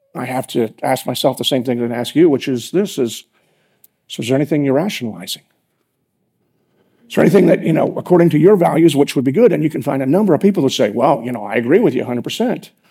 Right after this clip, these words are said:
that will allow you to rationalize ignoring God, therefore doing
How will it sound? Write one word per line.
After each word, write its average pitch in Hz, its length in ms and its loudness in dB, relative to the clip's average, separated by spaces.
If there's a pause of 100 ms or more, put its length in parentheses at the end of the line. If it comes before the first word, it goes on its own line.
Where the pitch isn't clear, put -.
(440)
that - 80 -2
will - 160 0
allow 202 340 0
you 165 320 4
to 151 180 -2
rationalize 139 1080 -2
ignoring 151 880 -2
God, 120 360 -2
therefore 135 440 0
doing 147 680 0